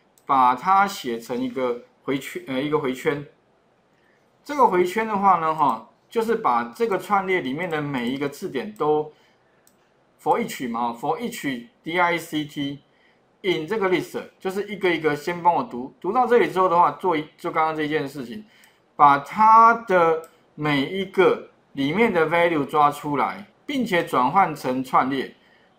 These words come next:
啊，然后呢，放在 list二里面，那帮我把它 print 出来，你会发现哦，print 出的出来的结果哈，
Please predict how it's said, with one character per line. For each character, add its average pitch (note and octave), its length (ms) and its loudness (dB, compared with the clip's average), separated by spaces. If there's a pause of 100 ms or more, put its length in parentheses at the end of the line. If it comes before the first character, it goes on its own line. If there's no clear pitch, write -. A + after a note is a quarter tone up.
(240)
啊， B2+ 320 0
然 D3+ 100 0
后 G#3+ 140 4
呢， F3 240 4
放 G#3+ 180 2
在 F#3+ 180 2
list D#3 260 -2
二 D3 140 2
里 G#2+ 120 -6
面， A2+ 320 -6 (400)
那 E3+ 100 -4
帮 F3+ 200 6
我 D#3+ 80 4
把 B2 200 4
它 C3+ 80 -12
print C3+ 280 -4
出 B2+ 160 -6
来， A#2+ 60 -2
你 C3 100 -4
会 E3 120 0
发 D#3 160 4
现 D3+ 200 -2
哦， A#2+ 240 -2 (360)
print G3+ 240 0
出 G3 120 -4
的 F3 200 -2
出 F#3 200 0
来 C#3+ 160 4
的 C3+ 220 -6
结 D3 240 -4
果 B2+ 160 -4
哈， G#2 220 -8